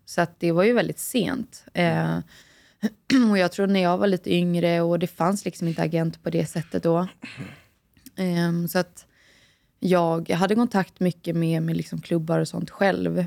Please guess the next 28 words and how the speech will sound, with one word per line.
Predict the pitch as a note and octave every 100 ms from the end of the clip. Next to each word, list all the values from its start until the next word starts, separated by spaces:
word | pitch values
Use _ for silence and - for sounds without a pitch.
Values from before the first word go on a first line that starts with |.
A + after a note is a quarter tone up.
| - -
Och, | F3 - -
ehm, | F#3 E3+ E3 E3 E3+ F3 _
men | F#3 F3+
så |
här | E3+
blev | E3 E3 E3+ F3 F3
ju | G3+
kontaktad, | G3 D#3+ E3+ - - F3
och | E3+
då | E3+
är | F3+
det | G3
ju |
ganska | F3+ E3+ - -
enkelt | E3 D#3 - G3 F#3 -
att | E3 D#3+
sätta | - D#3+ - E3
sig | D#3 E3 D#3
och |
förhandla | D#3+ D#3 G3 E3+ -
bara | - -
egentligen | - - - - - D#3 - - - - _
när | F3
de | E3 F3 E3
är | E3
intresserade | D#3+ D#3 - E3 D#3+ D#3+
av | D#3
mig. | F3 G3 -